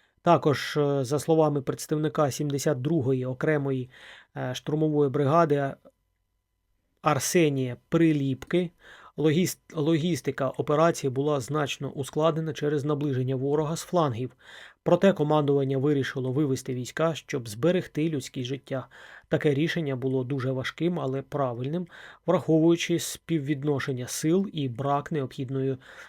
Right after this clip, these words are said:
е, зброї для ефективної оборони. Ще однією ризикованою операцією стала Курщина.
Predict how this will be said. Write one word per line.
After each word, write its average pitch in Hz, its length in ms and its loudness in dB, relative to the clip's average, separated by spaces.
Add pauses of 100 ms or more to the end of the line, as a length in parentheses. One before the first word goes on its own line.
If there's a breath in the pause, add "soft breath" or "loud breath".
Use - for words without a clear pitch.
(160 loud breath)
е, 139 80 -4
зброї 147 400 0
для 139 280 -4
ефективної 143 680 -2
оборони. 123 560 -4 (960 loud breath)
Ще 202 280 6
однією 151 420 6
ризикованою 139 600 2
операцією 147 580 2
стала 147 540 2 (260)
Курщина. 151 640 2